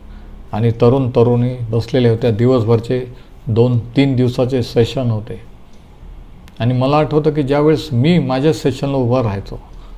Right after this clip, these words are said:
तर एक मुलगी त्यांच्यामध्ये बसलेली आपोआप खाली पडायची आणि सर्पासारखी पुढे यायची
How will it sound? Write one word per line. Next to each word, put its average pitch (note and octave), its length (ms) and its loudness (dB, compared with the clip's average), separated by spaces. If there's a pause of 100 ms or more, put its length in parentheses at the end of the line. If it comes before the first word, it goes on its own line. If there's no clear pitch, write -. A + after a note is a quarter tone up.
(600)
तर - 40 -2
एक E3 300 2
मुलगी D#3 320 2
त्यांच्यामध्ये C3+ 600 0
बसलेली A#2+ 500 -2 (260)
आपोआप D#3+ 440 0
खाली C#3+ 160 -2
पडायची B2+ 460 0 (420)
आणि A#2+ 140 0
सर्पासारखी C3+ 720 0
पुढे C3 360 6
यायची G#2+ 280 -2